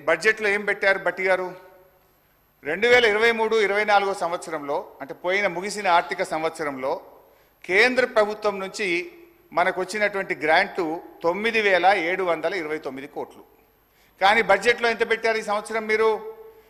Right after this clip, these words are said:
ఇరవై ఒక్క వేల ఆరు వందల ముప్పై ఐదు కోట్లు పెట్టారు.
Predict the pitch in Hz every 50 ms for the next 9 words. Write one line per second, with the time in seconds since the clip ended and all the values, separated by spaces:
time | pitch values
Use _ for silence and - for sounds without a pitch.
0 | _ _ - 151 180 220 240 247 254 254 254 254 254 - 247 233 233 240 240 233
1 | 226 226 220 220 220 220 220 214 214 214 208 208 202 202 - 196 190 185 175 175
2 | 175 185 190 190 196 151 143 - - 120 - -